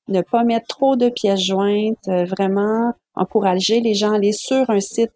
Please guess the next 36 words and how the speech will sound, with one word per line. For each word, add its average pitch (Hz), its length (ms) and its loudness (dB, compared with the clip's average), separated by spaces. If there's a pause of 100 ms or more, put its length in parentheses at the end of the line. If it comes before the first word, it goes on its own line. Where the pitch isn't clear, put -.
ou, 185 120 0
ou 170 140 0
un 180 200 2
intranet 202 560 0 (420)
pour 214 160 -2
aller 196 200 2
chercher 202 340 -2
la 190 140 2
documentation. 180 960 -2 (320)
Parce 196 180 -4
que 202 100 0
sinon, 226 480 0 (240)
par 185 120 -2
exemple, 185 580 -2
si - 220 -4
moi 202 240 2
j'envoie 202 540 0
à 190 80 0
cent 240 280 -2
personnes 214 760 -2
des 208 160 2
documents 196 480 0
par - 240 -2
courriel, 190 560 0 (520)
peut-être 226 360 0
que 214 80 2
certains 214 400 -2
d'entre 190 360 -4
eux 269 280 2
ne 214 120 0
les 190 140 2
liront 185 320 -2
pas 202 160 -2
tout - 120 -4
de - 60 -18
suite, 214 300 -2